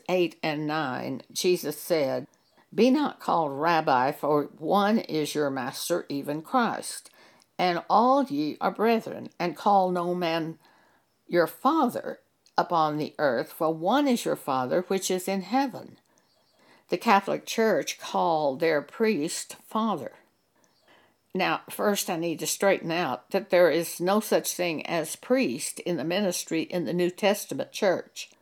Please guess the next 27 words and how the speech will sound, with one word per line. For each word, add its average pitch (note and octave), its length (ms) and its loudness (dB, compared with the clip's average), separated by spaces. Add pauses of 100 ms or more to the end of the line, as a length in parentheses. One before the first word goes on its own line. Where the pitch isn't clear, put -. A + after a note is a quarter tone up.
(300)
That B3+ 300 -2
is G3 260 0
an D#3+ 260 -2
Old G3+ 440 0
Testament - 720 -2 (180)
term. - 480 -6 (640)
In G#3+ 160 2
the G#3 80 2
New B3+ 280 2
Testament, E3 640 -4
we F3+ 200 0
have D3+ 440 -4 (320)
apostles, A3 720 -2
prophets, D#3+ 580 -2
evangelists, D#3 720 -2
pastors, D#3 640 -4
and F#3+ 160 -2
teachers - 640 -6 (460)
given A#3+ 340 6
by G3+ 180 0
Jesus E3+ 540 -2
for E3+ 220 -2
the D#3+ 100 -4
work D3+ 300 -4
of E3 80 -6
the G3+ 80 -2
ministry, E3+ 600 -4